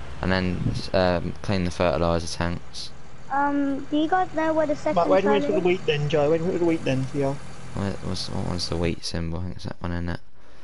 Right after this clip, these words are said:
Speaker 1: Wheat goes to Whitney Grain, just up the
Speaker 3: Is that
Speaker 1: road.
Speaker 3: up the road, isn't it?
Speaker 1: Yeah.
Speaker 3: Okay, that's good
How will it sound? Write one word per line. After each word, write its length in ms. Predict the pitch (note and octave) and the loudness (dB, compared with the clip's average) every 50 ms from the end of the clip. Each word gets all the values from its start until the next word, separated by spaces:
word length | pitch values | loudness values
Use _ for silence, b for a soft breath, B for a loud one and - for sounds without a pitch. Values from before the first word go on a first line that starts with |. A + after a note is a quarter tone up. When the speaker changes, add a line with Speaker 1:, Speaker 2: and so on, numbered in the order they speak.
| B B B B B B B B B B B B B B B B B B B B B B B B B - - - - - - - | B B B B B B B B B B B B B B B B B B B B B B B B B -8 -8 -8 -8 -8 -4 0
Speaker 1:
Wheat 360 | C3+ C3+ C3+ C3+ B2+ - - | 2 2 4 4 2 2 2
goes 420 | - A#2 A#2 A#2 A#2 A2+ A2 - - - - | 2 2 4 4 4 4 2 2 0 0 2
to 560 | A#2 A2 A2 A2 A2 G#2+ G#2+ G#2+ G#2+ G#2+ G#2 G#2 G#2+ - | 2 4 4 4 4 4 4 4 2 2 0 -2 -2 -2
Whitney 340 | - A2 - - - F#2 G#2 | -2 -2 0 0 0 0 2
Grain, 460 | G2 G2 F#2 F2+ F#2 F#2 G2 F#2+ F2+ F2+ B B B B B B B - - - - - | 2 2 2 4 2 2 0 0 -2 -4 B B B B B B B -8 -8 -8 -6 -6
just 200 | G2+ G2 - - | -4 -4 -2 -2
up 120 | - - | -2 0
the 100 | - F2 | 0 2
Speaker 3:
Is 60 | E2+ E2+ | 4 4
that 80 | E3 | 4
Speaker 1:
road. 80 | - - | 4 4
Speaker 3:
up 80 | - | 2
the 60 | - E3+ | 2 2
road, 200 | F3 E3+ D3+ B2 | 2 2 2 0
isn't 140 | A#2 A#2 B2+ - | -2 -4 -4 -4
it? 40 | - - - - | -6 -4 -2 0
Speaker 1:
Yeah. 160 | F#3+ - - | 0 2 0
Speaker 3:
Okay, 200 | D3 - D#3 D3 | 0 0 0 0
that's 120 | D3 D3+ - | 0 0 -2
good 140 | - C#3+ | -2 -2